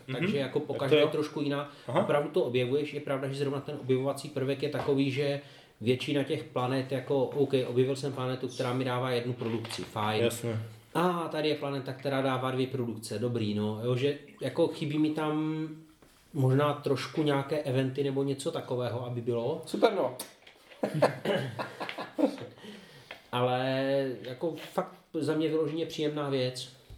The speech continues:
Speaker 3: Je to, je to zvláštní hra, já si myslím, že jsme, že to je, že to je hra, která trochu klame tělem, protože ono to vypadá fakt jako karetka a buh, buh na chvilku.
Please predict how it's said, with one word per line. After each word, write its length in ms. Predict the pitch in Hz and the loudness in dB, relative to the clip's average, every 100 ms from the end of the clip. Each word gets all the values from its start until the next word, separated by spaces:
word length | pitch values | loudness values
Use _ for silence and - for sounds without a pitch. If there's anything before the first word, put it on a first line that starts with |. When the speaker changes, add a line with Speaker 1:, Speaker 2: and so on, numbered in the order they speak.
| - _ - - - - | -20 _ -20 -20 -20 -4
Speaker 3:
Je 160 | 98 123 | 2 4
to, 300 | 202 214 170 | 4 4 4
je 120 | 139 | 2
to 160 | 170 196 | 0 -2
zvláštní 500 | 135 139 147 - 156 | 2 2 2 -2 -2
hra, 180 | 143 139 | 0 0
já 100 | 139 | 0
si 120 | 165 | -4
myslím, 280 | - 170 151 | -6 -4 0
že 80 | |
jsme, 240 | 160 160 147 - - - - | 4 4 2 -8 -20 -14 -4
že 100 | 135 | 2
to 140 | 160 | 6
je, 200 | 156 156 - - | 6 4 -6 -14
že 160 | 110 135 | -6 2
to 100 | 165 | 4
je 60 | |
hra, 160 | 143 151 | 6 2
která 240 | 151 160 | 4 0
trochu 240 | 156 143 165 | 0 -4 0
klame 280 | 151 151 156 | 2 2 0
tělem, 280 | 147 143 | 0 0
protože 440 | 143 139 147 151 143 - - - | 0 -2 0 0 -2 -8 -20 -2
ono 140 | 120 127 | 2 4
to 100 | 151 | 4
vypadá 300 | 147 147 147 | 4 2 2
fakt 160 | 156 | 0
jako 160 | 147 151 | -2 0
karetka 440 | 156 143 147 165 | 2 4 2 2
a 40 | 147 | 2
buh, 200 | 143 135 | 0 -2
buh 240 | 147 143 | -2 -2
na 60 | 135 | -2
chvilku. 420 | - 127 110 | -4 -8 -6